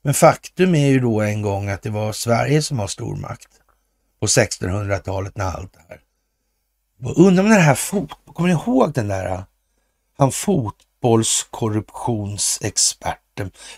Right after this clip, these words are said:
professorn, den engelska? Ja, vi har ju tagit upp det några gånger och delat den ännu flera gånger. Ja. Ja, det där var allt bra märkligt, vad var det inte det?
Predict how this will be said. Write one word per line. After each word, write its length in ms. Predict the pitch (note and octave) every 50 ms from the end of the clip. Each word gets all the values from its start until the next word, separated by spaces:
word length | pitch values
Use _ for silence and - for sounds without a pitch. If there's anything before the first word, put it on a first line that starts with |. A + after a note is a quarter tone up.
| _
professorn, 840 | _ - D#3 - - - G3+ F#3 - - - - - - C3 A#2 A2
den 140 | A2+ A2 A2
engelska? 840 | G#2+ G2 G2 - G2+ G2+ G#2+ - - - - - - - - - A2+ - _ _ _ _ _ _ _ _ _ _ _ _ _ _ _ _ _ _ _ _ _ _ _ _ _ _ _ _ _ _ _ _ _ _ _ _ _ _ _ _
Ja, 140 | - D#3
vi 80 | D#3 E3+
har 80 | E3+ F3
ju 60 | E3+
tagit 360 | - F3 F3 F3 F#3 D#3 -
upp 280 | F3+ F3+ - _ - -
det 120 | - G#2+
några 200 | G#2 G#2 G#2 G#2+
gånger 340 | A2 A2 A2 G#2+ G#2 G2+ G2+
och 80 | G2+
delat 360 | A#2+ C3+ A#2 G2 A#2 C3+ C3+ -
den 200 | C3 A#2 A#2+ C#3+
ännu 280 | C#3 C3 G#2+ A2+ C3+
flera 240 | - - - A2 -
gånger. 520 | - F#2 - - - F#2+ - - A2 - _ _ _ _ _ _ _ _ _ _ _ _ _ _ _ _ _ _ _ _ _ _ _ _ _
Ja. 340 | F#2 F2 E2 D#2+ D#2 D2 - _ _ _ _ _ _ _ _ _ _ _ _ _ _ _ _ _ _ _ _ _ _ _ _ _ _ _ _ _ _ _ _ _ _ _ _ _ _
Ja, 80 | - C3+
det 80 | D3 D3+
där 260 | A#2+ D3 E3+ F#3 F3+
var 200 | C#3+ C3+ C#3 A#2
allt 220 | G#2+ G#2 - -
bra 260 | - A2 A2+ G2+ -
märkligt, 640 | G#2 G#2 A#2 C3+ B2+ - - - - - - - -
vad 120 | - -
var 120 | - - C#3+
det 60 | D#3
inte 140 | D3+ - -
det? 220 | A#2 - B2+ B2